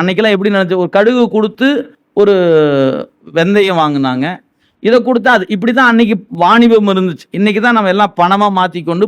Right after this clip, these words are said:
பணமா மாத்திக்கொண்டு, ஒரு பொருளை கொடுத்தா இன்னொரு பொருள் வாங்கலாம். இறைவன்ட்ட நீங்க என்ன கொடுக்குறீங்களோ, திருப்பி வேற அதிகமா கொடுப்பான். சரி, உன்னையே கொடுத்தா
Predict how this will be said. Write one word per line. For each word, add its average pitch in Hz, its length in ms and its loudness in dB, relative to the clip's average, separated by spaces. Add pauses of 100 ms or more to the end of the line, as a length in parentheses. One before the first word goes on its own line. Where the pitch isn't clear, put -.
பணமா 190 300 -2
மாத்திக்கொண்டு, 160 480 -4 (320)
ஒரு 170 300 2
பொருளை 214 280 2
கொடுத்தா 233 200 -2
இன்னொரு 226 380 4
பொருள் 226 240 2
வாங்கலாம். 185 400 0 (240)
இறைவன்ட்ட 240 480 2
நீங்க 214 180 -2
என்ன 220 200 2
கொடுக்குறீங்களோ, 208 600 0
திருப்பி 226 300 0
வேற 208 300 4
அதிகமா 214 460 2
கொடுப்பான். 175 420 -2
சரி, 170 340 -4
உன்னையே 247 480 0
கொடுத்தா 247 440 0